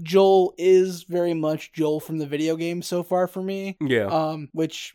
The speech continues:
Speaker 1: less of a good thing, but Ellie is shiny. Her actress, very good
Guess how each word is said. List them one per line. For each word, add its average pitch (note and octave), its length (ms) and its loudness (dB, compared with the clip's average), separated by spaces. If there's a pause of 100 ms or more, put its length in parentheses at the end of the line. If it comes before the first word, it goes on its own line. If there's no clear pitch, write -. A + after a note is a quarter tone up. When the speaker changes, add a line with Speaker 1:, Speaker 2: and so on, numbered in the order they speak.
Speaker 1:
less D#3+ 320 0
of F#3+ 140 4
a F#3+ 60 0
good F#3 300 -2
thing, G3+ 500 0
but E3 600 2
Ellie F#3+ 440 6
is D#3 100 -8
shiny. C3 520 -4 (100)
Her G3 200 2
actress, F3+ 640 0
very D#3+ 320 2
good C3+ 220 -8